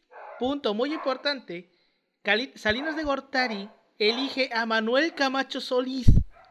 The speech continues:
como el comisionado para la paz en Chiapas.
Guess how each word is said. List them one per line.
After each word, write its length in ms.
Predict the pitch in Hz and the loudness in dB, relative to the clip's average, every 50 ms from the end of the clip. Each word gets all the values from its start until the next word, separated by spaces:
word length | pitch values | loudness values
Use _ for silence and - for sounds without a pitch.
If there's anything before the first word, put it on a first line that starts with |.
| _ _ | _ _
como 280 | - 240 254 254 254 | 2 4 4 4 2
el 100 | 254 - | -2 -2
comisionado 760 | - 233 233 226 226 220 220 - 208 202 214 214 226 226 226 | -2 -4 -4 -4 -4 -8 -6 -6 -4 -4 -2 -2 -4 -4 -4
para 240 | - 233 233 226 214 | -2 -2 6 6 6
la 160 | 220 233 226 | 6 6 2
paz 280 | 226 - 190 185 - - - | 2 0 0 0 -6 -14 -12
en 240 | 208 190 190 190 - | -10 -10 -10 -10 -14
Chiapas. 560 | - - - 220 233 240 240 - 175 151 - | -18 -14 -8 -6 -6 -6 -8 -12 -16 -18 -18